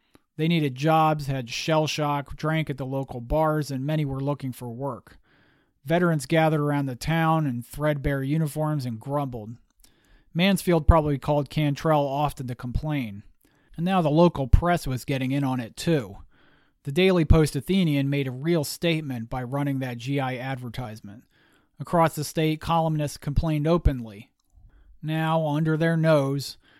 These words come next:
G Is returning from war just called Cantrell and his political machine to task.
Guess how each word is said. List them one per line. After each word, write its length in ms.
G 220
Is 340
returning 460
from 260
war 320
just 240
called 300
Cantrell 560
and 100
his 80
political 460
machine 440
to 80
task. 680